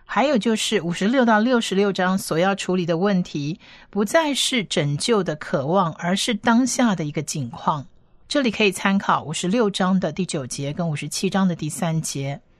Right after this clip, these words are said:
还有就是五十六到六十六章所描绘的神不像四十到五十五章那么样的高高在上。以上这三个观察的角度呢，是支持三本书的理由的人所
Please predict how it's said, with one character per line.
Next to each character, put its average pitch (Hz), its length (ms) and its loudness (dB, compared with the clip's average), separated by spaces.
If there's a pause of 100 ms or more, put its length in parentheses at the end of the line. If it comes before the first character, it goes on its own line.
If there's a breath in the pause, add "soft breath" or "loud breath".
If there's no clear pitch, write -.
(200)
还 233 260 0
有 277 180 2
就 208 260 2
是 196 300 0
五 185 120 0
十 196 160 2
六 262 340 2
到 196 240 2
六 220 200 2
十 180 140 -2
六 202 200 2
章 185 300 0
所 160 220 0
描 151 280 2
绘 226 200 2
的 180 100 -2
神 147 460 -2 (200 loud breath)
不 214 140 0
像 269 320 4
四 - 320 -2
十 165 320 -2
到 196 160 2
五 151 140 -2
十 196 160 0
五 151 100 0
章 175 360 0
那 240 120 4
么 208 120 4
样 202 260 2
的 143 240 -4
高 180 240 2
高 175 240 -2
在 170 280 -4
上。 139 320 -4 (460)
以 214 160 0
上 339 240 2
这 285 100 2
三 277 440 2
个 220 240 0 (260)
观 226 240 2
察 165 160 0
的 170 80 -4
角 147 260 -2
度 185 200 0
呢， 160 260 0 (260 soft breath)
是 - 220 0
支 262 320 -2
持 - 320 -2
三 208 260 2
本 165 160 0
书 170 220 -2
的 165 140 0
理 147 260 -2
由 147 220 -2
的 165 120 0
人 147 360 -2
所 - 440 -6